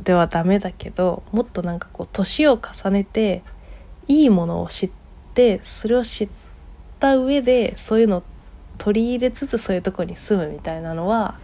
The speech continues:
全然あるかなって思うけど。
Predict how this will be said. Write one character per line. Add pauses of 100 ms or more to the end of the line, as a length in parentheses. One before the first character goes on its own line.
(960)
全
然
あ
る
か
な
っ
て
思
う
け
ど。